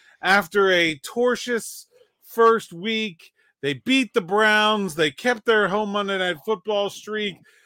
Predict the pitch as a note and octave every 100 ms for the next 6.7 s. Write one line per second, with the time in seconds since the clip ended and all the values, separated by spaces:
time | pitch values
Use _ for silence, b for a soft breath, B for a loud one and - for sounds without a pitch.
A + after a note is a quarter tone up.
0 | b D#3 B2+ A#3+ C4 C4 A#3+ A3+ - A#3+
1 | A#3 G#3+ D#3 G3 F#3+ F#3+ F#3+ F#3+ E3+ -
2 | _ _ - F3+ - A#3+ C#4+ D#4 D#4+ D#4
3 | D#4 C4 F#3+ A#3+ C4 C4 B3+ B3 G3 E3
4 | C3 A2 G2 G2 _ _ _ _ _ _
5 | _ _ _ _ _ b b - A#3+ D#4
6 | D4 E4+ C4+ A#3+ A3+ G#3+ -